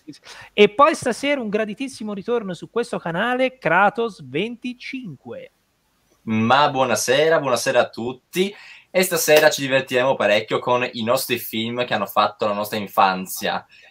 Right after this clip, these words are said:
Speaker 2: Voi, il mio, uno dei miei, non lo indovinerete mai. Proprio giuro, non lo indovinerete mai.
Speaker 1: Mai, mai. Neanche se ce l'avessi proprio sulla maglia, eh. Non lo indovineremo
Speaker 2: No.
Speaker 1: proprio
Speaker 2: No, non lo
Speaker 1: mai.
Speaker 2: indovinerete mai.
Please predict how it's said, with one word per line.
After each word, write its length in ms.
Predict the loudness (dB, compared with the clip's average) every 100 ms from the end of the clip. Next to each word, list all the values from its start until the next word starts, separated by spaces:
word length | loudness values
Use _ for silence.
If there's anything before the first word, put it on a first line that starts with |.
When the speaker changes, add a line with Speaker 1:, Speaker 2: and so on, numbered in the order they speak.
| _
Speaker 2:
Voi, 480 | 4 6 8 4 -4
il 120 | -6
mio, 440 | -4 2 8 8 6
uno 160 | -2 0
dei 160 | -2
miei, 240 | 0 0 0
non 160 | 0
lo 80 | -2
indovinerete 760 | -2 -2 -2 0 0 2 0 0
mai. 540 | 2 4 4 0 -8 _
Proprio 300 | -2 2 2 0
giuro, 400 | -6 0 0 2
non 220 | 0 0
lo 80 | -2
indovinerete 720 | -4 -4 0 0 2 -2 -4
mai. 500 | 2 2 2 -2 -10 _ _ _ _ _
Speaker 1:
Mai, 280 | -16 -16 -20 _ _
mai. 280 | -10 -10 -14 _ _
Neanche 340 | 0 2 0
se 120 | -8 -8
ce 120 | -4
l'avessi 340 | -2 -4 -8
proprio 220 | -8 -8
sulla 220 | -10 -8 -8
maglia, 420 | -8 -12 -8 -6
eh. 60 |
Non 160 | -6 -6
lo 80 | -6
indovineremo 760 | -4 -6 -4 -2 0 0 -2
Speaker 2:
No. 100 | -8 -6
Speaker 1:
proprio 380 | 0 0 2
Speaker 2:
No, 60 | -2
non 100 | -2
lo 40 |
Speaker 1:
mai. 100 | -2 0
Speaker 2:
indovinerete 360 | 2 0 0
mai. 360 | 0 0 0